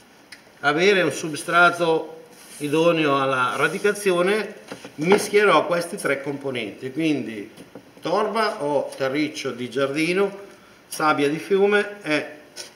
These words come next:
vermiculite. Cercherò di mischiarli in parti uguali e andrò a crearmi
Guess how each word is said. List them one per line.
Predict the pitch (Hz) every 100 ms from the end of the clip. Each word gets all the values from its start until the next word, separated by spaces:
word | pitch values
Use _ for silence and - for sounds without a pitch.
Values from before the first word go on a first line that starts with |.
| - - _
vermiculite. | 131 170 151 139 127 107 98 - - -
Cercherò | - - - - - - - - - 175 170 160
di | 147
mischiarli | 143 - 160 127 113
in | 123
parti | 151 151 - 190
uguali | 165 139 117 147 220 - -
e | 139
andrò | 139 160 165
a | -
crearmi | - 190 143 117 - 151